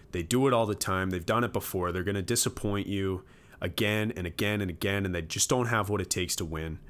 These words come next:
And then that other voice, that rational voice, creeps back into my head, and it says, "Chad,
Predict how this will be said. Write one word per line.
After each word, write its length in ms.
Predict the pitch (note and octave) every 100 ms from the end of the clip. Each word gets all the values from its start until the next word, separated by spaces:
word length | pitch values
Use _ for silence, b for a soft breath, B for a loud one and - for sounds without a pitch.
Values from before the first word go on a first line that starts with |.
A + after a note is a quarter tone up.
| B B B B - - - - - - - - - - - - - - -
And 120 | D2+
then 160 | F2+ G2+
that 200 | G2+ G2+
other 220 | G2 G#2
voice, 420 | F#2 F#2+ F2 E2
that 220 | - E2 D#2+
rational 480 | E2+ F#2+ - G2
voice, 340 | F2 F2+ E2+ -
creeps 340 | - F#2+ F2+
back 360 | F2 F2 F2+ G2+
into 120 | F#2
my 180 | F2+ F2
head, 400 | F2+ E2 D#2+ E2 B B B -
and 120 | F2
it 120 | E2+
says, 560 | - F2+ E2 D#2+ - - - - - - - - - - - - - -
"Chad, 420 | - F#2 E2+ D#2